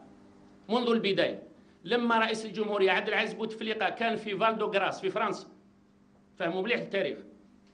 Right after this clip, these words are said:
كنا الحزب الوحيد، ارجعوا للتاريخ، الحزب الوحيد اللي خرج ودرنا لقاء ضخم في باتنا. في ذاك الوقت اللي كانوا يقولوا بلي رئيس الجمهورية مات، راه ميت وراكم تكلخونا.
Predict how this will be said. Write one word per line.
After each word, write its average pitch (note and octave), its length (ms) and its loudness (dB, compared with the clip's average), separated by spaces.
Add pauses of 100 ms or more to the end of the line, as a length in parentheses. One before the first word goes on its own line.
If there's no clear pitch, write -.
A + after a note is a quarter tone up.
(400)
كنا C#4 340 6
الحزب A#3+ 340 0
الوحيد، A3 560 2 (760)
ارجعوا A3+ 260 4
للتاريخ، E3+ 400 0
الحزب G#3+ 260 0
الوحيد A3 440 2
اللي G#3+ 160 -2
خرج - 380 0 (960)
ودرنا A#3+ 480 4
لقاء A#3 580 2
ضخم F3+ 460 -2
في B3+ 420 -4
باتنا. B3+ 560 0 (1200)
في F#3+ 140 -4
ذاك B3 220 4
الوقت C#4 360 2
اللي G#3+ 180 -4
كانوا A#3+ 320 2
يقولوا B3 440 0
بلي A#3 160 2
رئيس B3 180 0
الجمهورية A#3 580 2
مات، A#3+ 440 0
راه G3 160 0
ميت B3+ 340 -4
وراكم B3 320 -2
تكلخونا. A3 560 -4